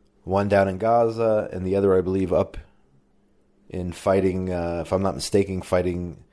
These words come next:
uh, Hezbollah or Hamas. I don't remember, uh, unfortunately.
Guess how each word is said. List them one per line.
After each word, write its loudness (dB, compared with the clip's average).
uh, -10
Hezbollah 0
or -2
Hamas. 0
I 2
don't 2
remember, 2
uh, -6
unfortunately. 0